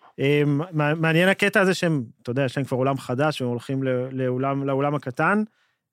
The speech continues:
אה, שאלתי מישהו בצרפת, אמר לי שלמיטב הבנתו, הם קצת פוחדים מהקטע הזה של לנסות למכור עכשיו עשרים וארבעה אלף כרטיסים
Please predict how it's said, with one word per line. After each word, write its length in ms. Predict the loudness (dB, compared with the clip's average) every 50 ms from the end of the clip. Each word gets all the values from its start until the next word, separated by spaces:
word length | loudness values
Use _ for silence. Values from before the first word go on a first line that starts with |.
| -8
אה, 360 | -4 -2 -2 0 0 0 -2 -2 -4 -6 -8
שאלתי 440 | -8 -4 0 2 2 2 2 2 0
מישהו 220 | 0 2 0 0
בצרפת, 500 | -2 0 -2 -2 -6 -2 -2 -2 0 0
אמר 160 | -2 -2 0 -2
לי 80 | -2
שלמיטב 840 | -2 -4 -4 -4 -4 -6 -8 -8 -6 -4 -2 -2 -2 -2 0 0 2 2
הבנתו, 720 | 2 2 2 2 0 0 -2 0 0 2 2 2 2 -2 -6 _ _ _ _ _ _ _ _ _ _ _ _ _ _ -10
הם 100 | -8 -8
קצת 220 | -6 -2 -2 -2 0
פוחדים 400 | -2 -2 0 0 2 2 2 2
מהקטע 360 | 2 0 -2 -4 -4 -4 -2
הזה 120 | -4 -4
של 120 | -4 -4 -4
לנסות 320 | -4 -4 -4 -6 -6 -6
למכור 220 | -4 -2 -2 -2
עכשיו 200 | -2 -2 -2 -4
עשרים 260 | -4 -2 -2 0 0 2
וארבעה 380 | 2 0 0 2 2 2 2
אלף 160 | 0 0 -2
כרטיסים 480 | -4 -8 -8 -6 -8 -6 -4 -2 -2